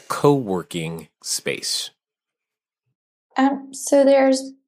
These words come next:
Speaker 2: basically just spaces where small businesses, startups, single person entrepreneurs can come and just sort of either rent an office with a door,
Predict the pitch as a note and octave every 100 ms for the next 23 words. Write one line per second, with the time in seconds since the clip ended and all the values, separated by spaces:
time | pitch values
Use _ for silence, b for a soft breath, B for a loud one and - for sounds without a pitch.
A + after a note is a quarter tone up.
0 | _ _ C#4+ E4+ F#4+ F4+ D4 C#4 C4+ -
1 | B3+ C4+ C#4 C#4 C4+ A#3 A3 A3 G#3+ G#3+
2 | - - _ _ - - - B3 C4 B3+
3 | A#3 A3+ A#3 A3+ A3+ A3 G#3+ - - G#3
4 | G#3 G#3+ G#3 G#3 G#3 - - _ _ _
5 | - A3 G#3+ G#3+ - G#3 G#3 G3+ G3+ -
6 | G#3+ G#3 G3+ G3+ G3+ G3+ G3 - B B
7 | B B _ - A3+ - A3 G#3 G#3 G#3
8 | G3+ G3+ - G3+ G3+ G#3+ G3+ G3 G3+ G#3
9 | A#3 - - A3 G3 G3+ - G3 E3+ C4+
10 | B3 A3+ A3 A3 A3